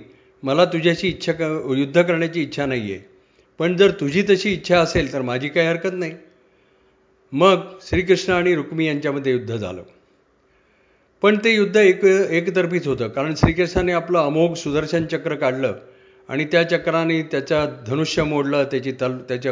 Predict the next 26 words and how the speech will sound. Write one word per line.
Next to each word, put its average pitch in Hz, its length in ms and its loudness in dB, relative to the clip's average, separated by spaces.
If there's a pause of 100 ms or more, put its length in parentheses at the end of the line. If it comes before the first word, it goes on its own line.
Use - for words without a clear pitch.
खड्ग 147 220 0
मोडलं, 143 440 0 (440)
त्याचा 131 240 0
रथ 156 300 2
मोडला 139 480 -2 (680)
आणि 156 460 0 (1080)
विद्ध 175 360 2
अवस्थेमध्ये 156 840 4 (480)
रुक्मी 139 320 0
तिथे 151 260 -2
पडला. 104 360 -4 (1300)
रुक्मीला 175 440 4
काही 160 400 0
श्रीकृष्णाचा 151 560 -2
सामना 139 440 -2
करता 123 340 -2
आला 110 160 -2
नाही 95 160 -8 (720)
आणि 147 240 -2
श्रीकृष्ण 165 480 0
त्याला 175 260 2
तिथेच 185 460 2
सोडून, 147 380 0
त्याला 139 360 -2
जीवदान 143 540 2
देऊन 127 340 -2